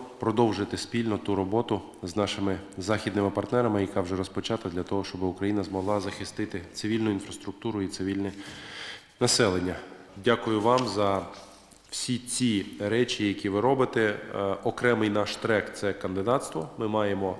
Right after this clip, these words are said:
амбіцію до кінця року виконати всі сім пунктів рекомендацій. І я переконаний, ми їх виконаємо,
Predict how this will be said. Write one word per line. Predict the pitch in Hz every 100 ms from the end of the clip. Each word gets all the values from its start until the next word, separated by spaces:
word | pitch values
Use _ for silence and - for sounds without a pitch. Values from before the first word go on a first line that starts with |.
| -
амбіцію | 107 104 117 107 - 95 90 - - -
до | 104 117
кінця | - 104 110
року | 107 101 98
виконати | 107 107 101 95 - 85 -
всі | - 113
сім | - 113 95 80 -
пунктів | - 107 - 98
рекомендацій. | 98 110 107 110 143 147 143 131 - -
І | 107 107
я | 107 110
переконаний, | - 110 - 117 123 120 110
ми | 104
їх | 98 -
виконаємо, | 107 107 120 131 143